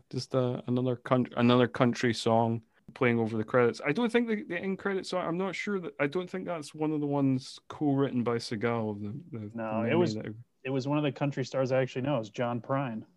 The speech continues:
Speaker 1: Oh, okay. Okay. Oh, we
Speaker 2: He's, he's
Speaker 1: forgot
Speaker 2: too
Speaker 1: to
Speaker 2: cool.
Speaker 1: mention in the, the casino scene, there, there was a, another country music,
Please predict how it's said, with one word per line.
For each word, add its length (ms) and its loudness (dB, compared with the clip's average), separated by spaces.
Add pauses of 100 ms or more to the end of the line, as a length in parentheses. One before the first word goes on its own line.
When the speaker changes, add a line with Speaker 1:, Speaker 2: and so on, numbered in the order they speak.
(120)
Speaker 1:
Oh, 640 -2
okay. 540 -6 (280)
Okay. 420 -8 (480)
Oh, 120 12
we 80 12
Speaker 2:
He's, 100 10
he's 60 -6
Speaker 1:
forgot 280 8
Speaker 2:
too 60 6
Speaker 1:
to 60 8
Speaker 2:
cool. 80 8
Speaker 1:
mention 440 6
in 120 8
the, 420 4
the 480 2
casino 460 4
scene, 320 2
there, 180 0
there 160 0
was 240 0
a, 220 -2
another 360 6
country 380 0
music, 320 2